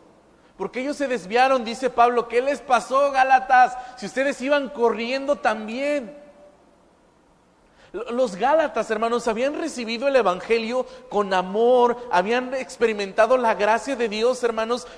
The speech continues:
que había transformado sus vidas. Un ejemplo de ello es cuando Pablo les dice, "¿Qué les pasó? Cuando yo les compartí, cuando yo estuve con ustedes,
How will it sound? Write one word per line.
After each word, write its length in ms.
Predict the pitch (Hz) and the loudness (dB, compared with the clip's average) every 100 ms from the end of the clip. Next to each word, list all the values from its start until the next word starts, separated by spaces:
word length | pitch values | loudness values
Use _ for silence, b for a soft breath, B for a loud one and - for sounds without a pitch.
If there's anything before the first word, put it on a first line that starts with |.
| B | B
que 80 | 202 | -2
había 300 | 202 226 233 | 0 -2 0
transformado 640 | 247 214 214 196 208 226 | -4 -2 -2 0 -2 -2
sus 260 | 196 160 | -6 -10
vidas. 420 | 185 254 226 170 - B | -10 -2 0 0 -6 B
Un 160 | 185 254 | -6 -4
ejemplo 480 | 277 254 254 277 269 | -2 -2 -2 -4 -2
de 240 | 220 214 | 0 0
ello 200 | 226 262 | -2 -6
es 120 | 240 | -4
cuando 320 | 262 247 226 | -4 -4 -2
Pablo 240 | 214 226 247 | 0 0 0
les 160 | 214 | -4
dice, 320 | 208 220 220 - B - | -6 -6 -6 -6 B -4
"¿Qué 160 | 208 | -2
les 200 | 269 254 | 0 -4
pasó? 800 | - 220 - 220 254 262 - - 185 | -4 -4 -4 -4 0 0 -2 -10 -2
Cuando 260 | 202 196 | 0 0
yo 180 | 190 233 | 0 0
les 180 | 269 - | -2 -4
compartí, 800 | 254 208 202 180 - 240 262 220 | -6 -2 0 0 -2 -8 -8 -4
cuando 280 | 202 175 | -6 -6
yo 120 | 180 240 | -8 -10
estuve 400 | - 254 277 277 | -10 -10 -10 -8
con 180 | 220 | -10
ustedes, 540 | 185 170 202 214 247 | -10 -6 -4 -4 -10